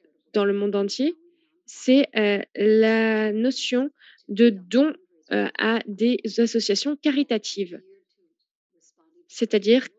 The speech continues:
que les diasporas, par exemple, travaillent avec des associations caritatives qui, euh, effectuent des actions précises dans certaines parties du monde.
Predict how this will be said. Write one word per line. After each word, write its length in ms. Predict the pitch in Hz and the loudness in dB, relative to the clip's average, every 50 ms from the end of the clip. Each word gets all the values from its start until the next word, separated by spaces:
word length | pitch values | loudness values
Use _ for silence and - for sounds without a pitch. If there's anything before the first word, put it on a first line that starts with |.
| _ _ | _ _
que 280 | - - 240 233 254 - - _ _ _ _ _ _ _ _ _ _ _ _ _ _ _ _ _ _ _ _ _ _ _ _ _ _ _ 403 _ _ - - - _ _ _ _ _ _ _ _ - - - - | 0 2 4 4 4 2 -2 _ _ _ _ _ _ _ _ _ _ _ _ _ _ _ _ _ _ _ _ _ _ _ _ _ _ _ -20 _ _ -20 -20 -20 _ _ _ _ _ _ _ _ -20 -16 -4 2
les 160 | - 220 220 | 4 4 6
diasporas, 400 | 185 214 214 220 226 208 220 247 | 6 4 0 2 0 0 0 0
par 120 | 254 233 | 0 0
exemple, 400 | 214 196 226 240 226 226 175 - - _ _ _ _ _ _ | 0 0 0 -2 -2 -2 -4 -4 -6 _ _ _ _ _ _
travaillent 760 | - - - - 208 208 208 190 214 220 233 240 220 190 185 _ _ _ _ _ _ _ _ _ _ - | -18 -16 -12 -6 -2 -2 0 0 0 0 0 0 0 -2 -4 _ _ _ _ _ _ _ _ _ _ 2
avec 340 | 233 240 220 214 240 226 208 | 2 2 4 4 2 2 4
des 180 | 226 226 214 | 4 4 6
associations 560 | 226 214 214 233 214 - 226 208 - 220 214 208 | 4 4 2 0 0 0 -2 -2 -2 -4 -4 -2
caritatives 760 | 220 214 220 220 214 202 - - - 277 294 247 196 - - _ - - _ _ | -2 0 0 0 0 -2 -4 0 2 2 2 2 0 -6 -8 _ -20 -20 _ _
qui, 340 | - - - 240 254 247 - - 214 | -14 -8 0 0 2 2 0 0 -2
euh, 720 | 208 196 196 196 185 185 185 185 185 180 180 180 170 123 - _ _ _ - | -2 -2 0 -2 -2 -2 -4 -4 -4 -4 -4 -4 -6 -6 -8 _ _ _ -2
effectuent 320 | - 226 - 240 233 - | -2 2 2 2 2 2
des 160 | 254 233 208 208 | 0 0 2 2
actions 340 | 202 208 - - 240 233 | 0 0 0 -2 -2 -2
précises 460 | 214 - - 247 233 240 - 247 247 - | -2 -2 -2 -2 -2 -2 -2 -6 -6 -2
dans 140 | - 208 | -2 -2
certaines 360 | 208 196 - 220 - 247 240 240 | -2 0 -2 0 2 2 0 0
parties 280 | 240 208 - - - | -2 -6 -8 -6 -8
du 120 | 214 202 196 | -4 -2 -2
monde. 300 | 190 180 175 170 170 | -2 -2 -4 -6 -10